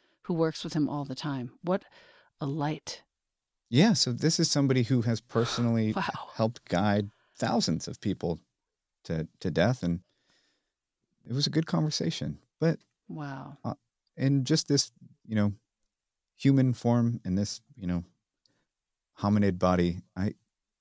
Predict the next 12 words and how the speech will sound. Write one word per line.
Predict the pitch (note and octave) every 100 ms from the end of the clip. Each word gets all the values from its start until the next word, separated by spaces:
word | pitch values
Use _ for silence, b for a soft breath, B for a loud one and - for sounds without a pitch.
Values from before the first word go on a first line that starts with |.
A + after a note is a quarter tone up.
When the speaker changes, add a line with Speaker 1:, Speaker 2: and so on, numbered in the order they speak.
| _ _ _ _ -
Speaker 2:
I |
like | D3+ G3+ -
things | - E2 D#2 -
here. | - - -
<laughs> | _ - -
And | D3 A2+
I | D3
like, | B2 B2+ B2+ - _ _ _ _ _ -
you | G2+
know, | F#2+ -
it, | A2 G#2+ _ _ -
there's, | A2+ A2 G#2+ -